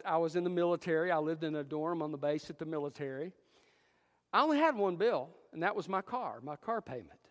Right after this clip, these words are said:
All my meals were provided at the base. You know, I, I did eat out some, but, uh, so I, I had gone three months without balancing my checkbook. And when I tried to balance it,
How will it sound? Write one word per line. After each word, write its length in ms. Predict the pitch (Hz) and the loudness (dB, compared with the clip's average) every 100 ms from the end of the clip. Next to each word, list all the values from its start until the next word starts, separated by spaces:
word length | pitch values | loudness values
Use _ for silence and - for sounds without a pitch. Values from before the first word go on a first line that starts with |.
| _ _ _ _ _ _ _ _ _ _ _ _ _ - | _ _ _ _ _ _ _ _ _ _ _ _ _ -2
All 200 | 151 170 | 4 6
my 160 | 196 | 6
meals 320 | 190 196 196 180 | 6 8 6 4
were 100 | 180 | -2
provided 480 | 180 175 180 185 | 2 6 6 4
at 120 | 185 165 | 0 -4
the 60 | |
base. 480 | 156 165 175 208 - | 0 2 2 0 -4
You 60 | 160 | -4
know, 80 | |
I, 160 | 165 160 135 139 131 | -2 -4 -6 -10 -8
I 40 | 127 | -6
did 200 | 139 135 | -6 -6
eat 180 | 131 | -6
out 260 | 131 131 - | -8 -8 -10
some, 380 | - 135 131 156 | -14 -12 -10 -6
but, 180 | 135 123 _ _ _ _ - | -8 -8 _ _ _ _ -2
uh, 360 | 151 143 131 113 - _ | 2 2 0 -4 -14 _
so 320 | - 190 180 - | -2 2 2 0
I, 160 | 175 - | -4 -2
I 120 | 180 233 | 2 4
had 240 | 285 175 | 4 4
gone 300 | 175 175 165 | 2 2 0
three 280 | - 190 233 | -4 -4 -4
months 340 | 233 202 135 - | -4 -6 -6 -8
without 240 | 135 135 | -8 -6
balancing 420 | 147 143 147 147 | -6 -6 -6 -6
my 120 | 143 | -6
checkbook. 520 | 143 151 131 139 117 107 - _ _ _ _ _ _ _ _ _ _ _ | -6 -8 -10 -12 -16 -16 -20 _ _ _ _ _ _ _ _ _ _ _
And 100 | 151 | -4
when 140 | 165 | -2
I 60 | 156 | -2
tried 280 | - 208 208 | 0 0 0
to 60 | 160 | -2
balance 460 | 165 185 202 196 | -2 -2 -4 -6
it, 120 | 220 | -10